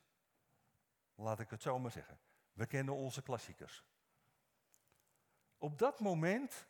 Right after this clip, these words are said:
onderzoekt Noach dus Gods gelaat. Vraag me niet hoe.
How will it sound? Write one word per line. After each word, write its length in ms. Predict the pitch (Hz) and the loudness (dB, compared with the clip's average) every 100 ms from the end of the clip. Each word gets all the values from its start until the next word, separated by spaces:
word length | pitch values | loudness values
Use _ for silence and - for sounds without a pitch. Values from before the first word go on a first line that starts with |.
| _ _ _ _ _ _ _ | _ _ _ _ _ _ _
onderzoekt 760 | 190 202 180 156 135 269 - - | 0 2 4 2 0 -2 -2 -2
Noach 640 | 135 196 262 220 220 - 147 | 2 4 6 6 6 4 -4
dus 340 | 156 180 - - | -2 -2 -4 -4
Gods 360 | - 180 - | 0 0 0
gelaat. 460 | - 175 160 113 - | -2 2 4 2 0
Vraag 320 | 170 170 - | 0 0 0
me 100 | 151 | -2
niet 160 | 165 147 | -2 -2
hoe. 200 | 202 | -6